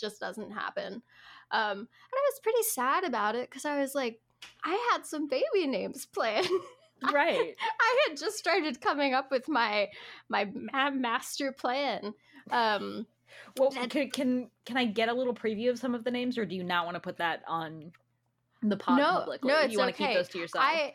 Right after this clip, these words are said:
Speaker 1: we could, you could have them. So I
Speaker 2: Oh,
Speaker 1: was,
Speaker 2: okay.
Speaker 1: I mean, I might use them maybe, but I don't,
Speaker 2: Okay.
Speaker 1: I,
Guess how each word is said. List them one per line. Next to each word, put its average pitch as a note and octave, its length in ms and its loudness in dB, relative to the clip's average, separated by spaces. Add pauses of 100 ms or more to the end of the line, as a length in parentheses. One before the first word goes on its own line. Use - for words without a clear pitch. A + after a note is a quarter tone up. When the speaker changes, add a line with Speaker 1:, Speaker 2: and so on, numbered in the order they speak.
Speaker 1:
we D4 140 -4
could, F4+ 200 -2
you C4 160 -4
could - 120 -4
have C4+ 380 -2
them. - 320 -6
So - 240 -4
I A#3+ 400 4
Speaker 2:
Oh, E4 60 0
Speaker 1:
was, - 60 2
Speaker 2:
okay. G3 440 -2 (480)
Speaker 1:
I C4+ 80 4
mean, C4+ 460 0
I C4+ 100 0
might G#4 220 -2
use A#3+ 320 -4
them - 200 -8
maybe, A3 420 -4
but G3+ 120 -2
I B3 140 2
don't, G3+ 160 -2
Speaker 2:
Okay. G3+ 220 -4
Speaker 1:
I, A#3+ 200 -8